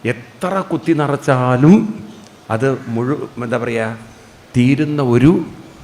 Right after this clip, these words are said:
ഒന്നാലോചിച്ച് നോക്കൂ, എന്ത് സൂപ്പർ സാധനമാണത്. എത്ര ചപ്പ് ചവറ് കുത്തി നിറച്ചാലും അതൊരിക്കലും പൂർണ്ണമാവില്ല. അതുകൊണ്ടാണ് പുതിയ കാര്യങ്ങൾ നമുക്ക്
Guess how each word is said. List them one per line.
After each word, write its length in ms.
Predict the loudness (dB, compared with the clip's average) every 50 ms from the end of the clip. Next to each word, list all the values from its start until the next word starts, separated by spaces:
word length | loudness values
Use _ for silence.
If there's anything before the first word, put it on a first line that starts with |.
| -20 -20 -20 -8 -4
ഒന്നാലോചിച്ച് 540 | -4 -2 -2 0 2 2 2 2 2 -2 -4
നോക്കൂ, 180 | -4 -4 -2 -2
എന്ത് 420 | -2 -2 -2 -2 -4 -4 -2 -4 -4
സൂപ്പർ 480 | -4 -4 -4 -6 -6 -6 -6 -6 -6 -6
സാധനമാണത്. 800 | -6 -8 -8 -8 -6 -6 -6 -8 -8 -8 -10 -12 -12 -12 -14 -16 -16 -20 -20 -20 -20 -20 -20 -20 -20 -20 -20 -20 -20 -20 -16 -10 -8 -8
എത്ര 760 | -8 -10 -14 -20 -20 -20 -20 -6 -4 -2 0 0 0 -2 -2 0
ചപ്പ് 360 | -2 -2 -2 -2 -2 -2 0
ചവറ് 320 | 0 0 0 -2 -4 -4 -6
കുത്തി 260 | -8 -10 -8 -8 -8
നിറച്ചാലും 680 | -8 -8 -8 -10 -10 -8 -8 -8 -6 -4 -4 -2 -2 -2 -4 -6 -12 -18 -20 -20 -20 -20 -20 -20 -6 -4 0
അതൊരിക്കലും 680 | 2 2 2 2 2 0 -2 -2 -2 -2 -2 -2 -4 -6 -6
പൂർണ്ണമാവില്ല. 680 | -4 -4 -4 -4 -6 -8 -10 -10 -12 -14 -16 -16 -18 -18 -18 -20 -20 -20 -20 -20 -20 -20 -20 -20 -20 -20 -20 -20 -20 -8 -2
അതുകൊണ്ടാണ് 360 | 0 2 2 2 2 0 -2 -2
പുതിയ 340 | -4 -4 -4 -2 0 0
കാര്യങ്ങൾ 460 | -2 -2 -4 -4 -2 -2 -2 -2 -2 -2
നമുക്ക് 300 | -4 -4 -6 -6 -8